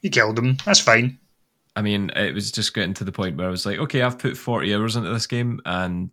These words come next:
Speaker 2: uh, I'm, I'm currently racking up even more hours trying to kill this guy." It's, yeah, it's time, time to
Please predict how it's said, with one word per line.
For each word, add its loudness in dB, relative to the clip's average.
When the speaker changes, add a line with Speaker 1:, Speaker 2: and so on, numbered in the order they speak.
Speaker 2:
uh, -4
I'm, -6
I'm -6
currently -8
racking -6
up -8
even -6
more -2
hours -2
trying -6
to -8
kill -6
this -4
guy." -2
It's, -6
yeah, -8
it's -8
time, -6
time -4
to -6